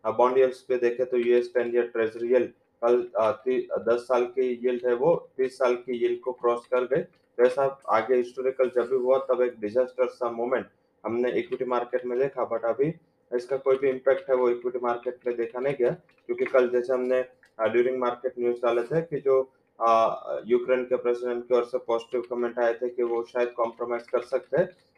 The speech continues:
तो ये सबसे बड़ा न्यूज़ था और इसी हिसाब से देखें तो कल last momentum तक Indian equities में तेजी रही। Global equities में बात करें तो particular यूएस के market में क्या future में इतनी बड़ी तेजी नहीं थी,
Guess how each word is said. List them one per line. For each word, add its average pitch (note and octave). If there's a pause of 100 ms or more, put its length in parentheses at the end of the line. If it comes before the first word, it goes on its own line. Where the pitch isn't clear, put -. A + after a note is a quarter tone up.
(120)
तो B2
ये B2+
सबसे -
बड़ा C3+ (400)
न्यूज़ B2
था C3
और A#2+
इसी A#2+
हिसाब B2+
से C3
देखें A#2+
तो B2+
कल B2+
last A#2+
momentum A#2+
तक B2 (340)
Indian B2
equities B2
में A#2+
तेजी A#2+
रही। B2 (400)
Global A#2+
equities B2
में C3 (1200)
बात A#2
करें B2
तो D3
particular B2+ (360)
यूएस B2+
के C#3
market C3 (180)
में B2+
क्या B2+
future B2+
में C3
इतनी B2+
बड़ी A#2+
तेजी C3
नहीं B2+
थी, F#3+